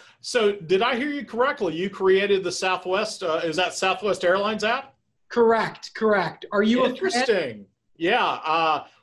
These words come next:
Speaker 1: well, uh, I've, I've had, uh, many occasions to use that, and my wife happens to be a flight attendant for Southwest, and so,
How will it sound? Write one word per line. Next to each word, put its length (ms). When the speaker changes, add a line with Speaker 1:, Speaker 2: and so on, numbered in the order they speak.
Speaker 1:
well, 380
uh, 260
I've, 340
I've 220
had, 320
uh, 380
many 380
occasions 540
to 120
use 300
that, 300
and 120
my 140
wife 420
happens 400
to 80
be 140
a 40
flight 300
attendant 440
for 120
Southwest, 800
and 140
so, 380